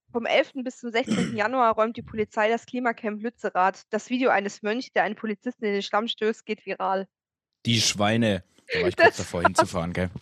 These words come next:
Speaker 1: so lustig.
Speaker 2: Ja.
Speaker 1: Das war so lustig mit dem Mönch. <laughs> Ich werde das nie vergessen, aber dass das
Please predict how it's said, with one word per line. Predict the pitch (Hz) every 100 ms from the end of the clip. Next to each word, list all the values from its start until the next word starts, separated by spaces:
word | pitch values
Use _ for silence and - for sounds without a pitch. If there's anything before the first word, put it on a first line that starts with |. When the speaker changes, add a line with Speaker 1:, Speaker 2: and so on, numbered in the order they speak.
| -
Speaker 1:
so | 349 339 330
lustig. | 320 302 320 - _ - - 339 _ - 494
Speaker 2:
Ja. | 453 127 277
Speaker 1:
Das | - 311
war | 285 294
so | 254 277
lustig | 262 285 349 - 302
mit | 262 -
dem | 233
Mönch. | 226 254 302
<laughs> | - - _ - _ - 494 440 440 - 392 381 294
Ich | 359 -
werde | 330 359
das | - -
nie | 285 339
vergessen, | 285 - -
aber | 269 262
dass | 269
das | -